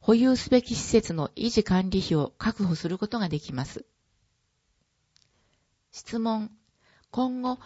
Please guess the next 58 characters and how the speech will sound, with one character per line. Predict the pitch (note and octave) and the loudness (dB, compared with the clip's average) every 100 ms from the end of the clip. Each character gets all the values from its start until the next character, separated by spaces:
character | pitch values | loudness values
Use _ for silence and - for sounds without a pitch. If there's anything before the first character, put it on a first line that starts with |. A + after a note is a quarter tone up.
| - - | -20 -4
個 | A3+ | 2
別 | B3+ C4+ E4 | 2 2 -4
施 | |
設 | - - B3 | -4 -4 -2
の | F#3+ | -2
見 | D#3+ E3 | -2 0
直 | G3 G#3+ | 0 0
し | A3 | -2
に | A3 | -4
つ | - | -2
い | G#3+ | -2
て | - D3+ | 0 0
ど | E3+ | 0
の | G3 | 0
よ | A#3+ C4+ | 0 0
う | |
に | G#3 | -2
進 | E3 - E3+ | -4 -6 -4
め | E3+ | -2
て | E3 | -2
い | E3 | -2
き | F3 | -4
ま | E3 | -6
す | E3 - | -6 -4
か？ | G3 - _ _ _ _ _ _ _ _ _ | -4 -4 _ _ _ _ _ _ _ _ _
答 | - - F3+ | -8 0 0
え。 | - _ _ - - - _ | 0 _ _ -20 -20 -20 _
施 | - | -6
設 | - C#4 - | -2 -2 0
を | F#3 | -2
所 | F3 F#3+ | -2 -4
管 | - A3+ A#3 | -2 -4 -4
す | A3+ | -4
る | A3+ | -2
部 | A#3 | -2
署 | A3+ F3 | 0 -2
を | D3+ | -2
中 | - F3 | -2 -2
心 | - D#3+ E3 | -2 -4 -4
に、 | E3 - - | -8 -10 -18
市 | - C#4 | -10 -4
民 | C#4 A#3+ | 0 0
の | F3+ | 0
皆 | D#3 E3 G3 | -2 0 0
様 | F3 D#3 | -2 -4
と | D3+ | -4
対 | - E3+ G3+ | 0 2 4
話 | A3 | 2
を | G#3 | 0
重 | G#3 G#3 G3 | -4 -4 -2
ね、 | F#3+ - - | -4 -6 0
検 | F#3+ G3 | 0 0
討 | G3+ G3+ G3 | -2 -2 -2
を | |
進 | G3+ F#3 G3 | -4 -6 -4
め | F#3+ | -2
ま | F#3 | -4
す。 | - B2 | -4 -8